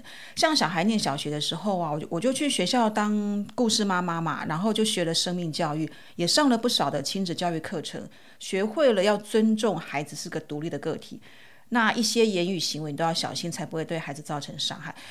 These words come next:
我记得那时候在上课的时候，就有一个老师，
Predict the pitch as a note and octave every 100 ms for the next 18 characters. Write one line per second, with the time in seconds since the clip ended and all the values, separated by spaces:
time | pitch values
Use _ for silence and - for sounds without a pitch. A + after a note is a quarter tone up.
0 | - - E3 - E4 - G3+ B3+ B3 F3
1 | - A#3 G#3+ A#3 G#3 G3 A3 F#3 A3 D#3+
2 | D#3+ - - F#3+ D3+ - A3+ D3 C#3+ D3
3 | A2 C3 - F3